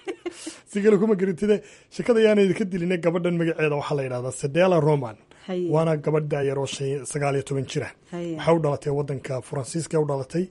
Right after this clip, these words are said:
Speaker 2: Haye.
Speaker 1: In waddanka Canada, gaar ahaan galbeedka waddanka Canada magaalo ku taalla, ayay hooyadeed ku soo booqanaysay.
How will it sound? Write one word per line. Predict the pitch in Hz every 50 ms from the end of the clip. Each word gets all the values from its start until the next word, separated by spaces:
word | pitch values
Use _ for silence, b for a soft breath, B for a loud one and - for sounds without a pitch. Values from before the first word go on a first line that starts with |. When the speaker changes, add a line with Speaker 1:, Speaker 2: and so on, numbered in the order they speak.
| - -
Speaker 2:
Haye. | 175 170 170 165 160 156 147 147
Speaker 1:
In | - 190 214 - - -
waddanka | 226 240 233 220 165 160 160
Canada, | - - 208 226 190 165 165 170 170 - - -
gaar | 156 156 151 156
ahaan | 156 147 139 - - 175 180 185 185 180 - - _ _ _ _
galbeedka | 156 156 151 151 151 180 175 170 - - 160
waddanka | 160 156 147 135 - 143 -
Canada | - 156 151 151 147
magaalo | 143 139 135 139 147 143
ku | - 160
taalla, | 143 - 139 131 139 147 170 - B B B B B B B B B B -
ayay | - 160 175
hooyadeed | 156 117 127 160 170 180 180 170 160 -
ku | -
soo | - - 156
booqanaysay. | 139 131 131 127 135 127 120 113 - - -